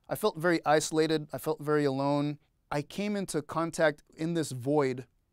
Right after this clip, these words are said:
with what seemed to feel like an ocean in-, of infinite love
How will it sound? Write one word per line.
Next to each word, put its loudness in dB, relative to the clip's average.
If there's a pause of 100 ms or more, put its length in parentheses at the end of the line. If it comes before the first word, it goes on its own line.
(500)
with -2
what -2
seemed -4 (120)
to -8
feel -4
like 2 (840)
an -4
ocean 0
in-, -4 (120)
of -8
infinite -4 (100)
love -2